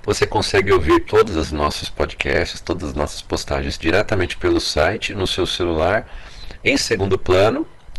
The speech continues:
ou até mesmo com a tela do celular desligada, sem precisar instalar nenhum aplicativo, bastando você acessar o w w w ponto diga olá ponto net no seu celular. Você consegue ouvir nosso podcast com a tela desligada, economizando bateria do celular, caso você prefira.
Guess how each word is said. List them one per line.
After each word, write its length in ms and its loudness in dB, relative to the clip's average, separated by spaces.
ou 380 4
até 240 2
mesmo 200 0
com 80 -2
a 60 4
tela 240 4
do 80 -6
celular 340 4
desligada, 480 2
sem 220 -2
precisar 400 0
instalar 320 -2
nenhum 180 -2
aplicativo, 800 -2
bastando 420 0
você 260 2
acessar 600 2
o 60 -2
w 260 2
w 180 2
w 180 4
ponto 280 -4
diga 240 0
olá 260 4
ponto 320 -6
net 360 -2
no 100 -4
seu 180 6
celular. 480 4
Você 140 -8
consegue 320 -2
ouvir 140 2
nosso 200 0
podcast 640 0
com 120 -2
a 20 2
tela 300 6
desligada, 480 2
economizando 480 -2
bateria 400 0
do 80 -4
celular, 420 2
caso 240 -4
você 240 -4
prefira. 460 -8